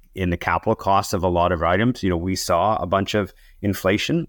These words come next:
um, you know, in a number of the items that, that we were looking at. We were fortunate, though, that, you know, we, our,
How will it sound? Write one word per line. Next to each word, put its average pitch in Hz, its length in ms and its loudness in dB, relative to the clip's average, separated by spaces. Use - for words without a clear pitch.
um, 95 320 0
you 101 60 -2
know, 87 180 -4
in 95 140 2
a 92 60 2
number 92 220 2
of 85 80 -2
the 92 140 2
items 87 360 0
that, 85 180 -8
that 90 240 -2
we 98 120 2
were 98 140 2
looking 98 260 0
at. 120 240 0
We 110 120 2
were 98 100 2
fortunate, 160 480 0
though, 92 260 0
that, 85 360 -4
you 95 60 -6
know, 87 220 -4
we, 107 120 -4
our, 95 240 2